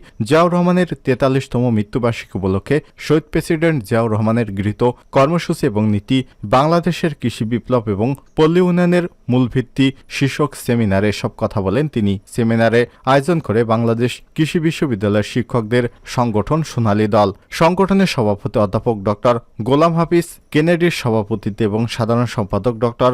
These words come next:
আবুল কালাম আজাদের পরিচালনায় বক্তব্য দেন বিএনপির ভাইস চেয়ারম্যান আব্দুল্লাহ আল মন্টু, ডাক্তার এজেড এম জাহিদ হোসেন,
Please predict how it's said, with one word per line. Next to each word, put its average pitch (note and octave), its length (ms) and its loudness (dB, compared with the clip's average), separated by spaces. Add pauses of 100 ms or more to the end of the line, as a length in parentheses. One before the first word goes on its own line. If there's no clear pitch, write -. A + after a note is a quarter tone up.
(240)
আবুল C#3 280 2
কালাম F3 280 0
আজাদের G#2+ 420 -2
পরিচালনায় G#2+ 760 -2
বক্তব্য A2 400 -4
দেন A2+ 220 0
বিএনপির A#2 380 -2 (220)
ভাইস B2+ 240 2
চেয়ারম্যান A2 360 0 (280)
আব্দুল্লাহ E3+ 380 0
আল D#3 100 2
মন্টু, G#2 340 0 (380)
ডাক্তার D3 320 0 (160)
এজেড B2+ 300 0
এম C#3 120 2 (340)
জাহিদ C#3 260 0
হোসেন, A#2 320 -2